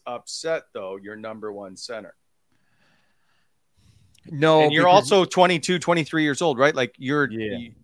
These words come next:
Speaker 1: there's a
Speaker 2: You're,
Speaker 1: little bit
Speaker 2: you're
Speaker 1: of
Speaker 2: emotional.
Speaker 1: ego.
Speaker 2: Yeah.
Speaker 1: Yeah.
Speaker 2: Yeah. I, I see. I don't think it would. I, I, I don't, I, and I don't know Timmy from Adam.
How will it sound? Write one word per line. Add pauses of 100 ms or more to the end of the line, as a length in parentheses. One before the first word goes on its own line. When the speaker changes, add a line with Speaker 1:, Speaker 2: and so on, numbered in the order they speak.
(160)
Speaker 1:
there's
a
Speaker 2:
You're,
Speaker 1:
little
bit
Speaker 2:
you're
Speaker 1:
of
Speaker 2:
emotional.
Speaker 1:
ego.
Speaker 2:
Yeah. (140)
Speaker 1:
Yeah. (260)
Speaker 2:
Yeah. (160)
I, (120)
I
see.
I
don't
think
it
would.
I, (100)
I,
I
don't, (960)
I,
and
I
don't
know
Timmy
from
Adam.